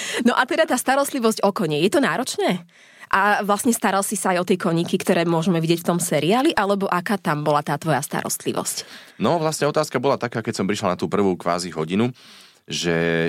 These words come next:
Speaker 2: či sa chcem učiť iba jazdiť, alebo aj všetko okolo toho. A ja som povedal, že samozrejme, že všetko okolo toho musím vedieť nasedlať, odsedlať, e, áno, vykydať,
Speaker 1: Mhm.
Speaker 2: e, odstrojiť, oduzdiť, nauzdiť, e,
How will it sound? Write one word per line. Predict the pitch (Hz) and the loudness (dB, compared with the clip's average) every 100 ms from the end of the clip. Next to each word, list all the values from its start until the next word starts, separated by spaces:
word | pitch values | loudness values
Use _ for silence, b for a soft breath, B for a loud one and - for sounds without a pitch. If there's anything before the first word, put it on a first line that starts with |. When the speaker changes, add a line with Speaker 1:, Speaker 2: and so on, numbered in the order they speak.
| - - | -4 -8
Speaker 2:
či | - | -6
sa | 90 98 | -4 -2
chcem | 98 - | -2 -2
učiť | - 92 92 | -4 -4 0
iba | 92 82 | 2 2
jazdiť, | 82 90 113 | 0 -2 -4
alebo | 78 82 82 90 | -2 -2 0 0
aj | 82 | 0
všetko | 82 80 - 87 | -4 -6 -2 -2
okolo | 87 85 | 0 -2
toho. | 85 80 | -2 0
A | 71 | 0
ja | 78 | -2
som | 80 | -4
povedal, | 82 85 | -2 -2
že | 82 | 0
samozrejme, | 101 107 98 87 | 0 0 -2 -2
že | 82 | -4
všetko | 80 107 - - | -4 -6 -2 -2
okolo | 82 95 87 | 0 0 0
toho | 110 85 | -2 -4
musím | 82 - 78 | -6 -6 -6
vedieť | 78 71 | -6 -4
nasedlať, | 78 - 101 95 92 | -4 -2 0 0 -2
odsedlať, | 90 - 92 90 82 | -6 -4 -2 0 -2
e, | B B B B - 78 78 - | B B B B -4 0 -2 -2
áno, | 80 82 87 | -4 -2 -2
vykydať, | 95 - 104 95 92 - | -4 -2 0 2 0 -2
Speaker 1:
Mhm. | 185 160 175 190 | -2 0 -2 0
Speaker 2:
e, | 90 | 0
odstrojiť, | 95 - - 107 95 98 | -2 -2 -2 0 0 2
oduzdiť, | 92 101 92 98 | 0 0 -2 0
nauzdiť, | 95 95 98 90 92 | 0 0 -2 -2 -4
e, | - | -4